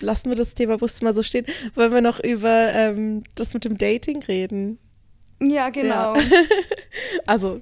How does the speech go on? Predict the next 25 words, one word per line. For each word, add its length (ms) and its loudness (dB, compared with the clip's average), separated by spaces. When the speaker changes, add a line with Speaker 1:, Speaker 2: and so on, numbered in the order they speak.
Speaker 1:
es 60 -16
ist 80 -10
einfach 160 -2
so 100 -4
ein 60 -6
kleineres 440 2
Thema, 300 4
was 140 -6
uns 140 -6
die 140 -6
Woche 400 -6
aufgefallen 760 0
ist, 320 -4
äh, 280 0
wo 80 -4
ich 180 -6
merke, 720 -2
es 100 -8
ist 60 -12
vielleicht 260 -8
noch 120 -8
spannend, 400 -6
drüber 160 -4
zu 120 -14
reden. 200 -2